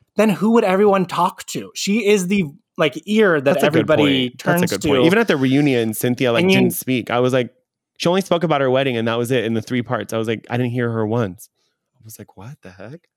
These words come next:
Speaker 2: Crazy.
Speaker 1: I know. That was, there was a lot of moving parts in that reunion. But the, for the mashup show,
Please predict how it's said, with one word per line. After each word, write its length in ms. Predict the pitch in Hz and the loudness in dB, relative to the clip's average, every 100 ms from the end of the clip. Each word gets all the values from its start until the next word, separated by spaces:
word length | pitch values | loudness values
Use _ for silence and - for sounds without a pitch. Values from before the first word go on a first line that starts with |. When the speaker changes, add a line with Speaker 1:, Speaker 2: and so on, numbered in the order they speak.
| _ _ _ _ _ _ _ _ _ _ _ | _ _ _ _ _ _ _ _ _ _ _
Speaker 2:
Crazy. 260 | 120 113 | -6 -2
Speaker 1:
I 120 | 143 | 0
know. 540 | 147 143 127 110 107 - _ _ - | 2 4 4 2 -2 -6 _ _ -4
That 160 | 175 202 | 0 2
was, 160 | 247 | 0
there 140 | 208 277 | 2 2
was 100 | 302 | 2
a 60 | |
lot 260 | 320 240 226 | 2 2 2
of 60 | 196 | 0
moving 260 | 151 131 | 0 -2
parts 240 | 113 104 117 | -6 -12 -12
in 60 | |
that 80 | 110 | -14
reunion. 300 | 110 113 107 | -14 -16 -8
But 240 | 139 185 170 | -4 -2 2
the, 240 | 202 175 | 2 0
for 140 | - 190 | -4 -2
the 80 | 165 | 0
mashup 540 | 165 202 226 - 226 | 0 -2 -2 -2 -4
show, 520 | - 160 131 120 127 | -2 -2 0 0 -4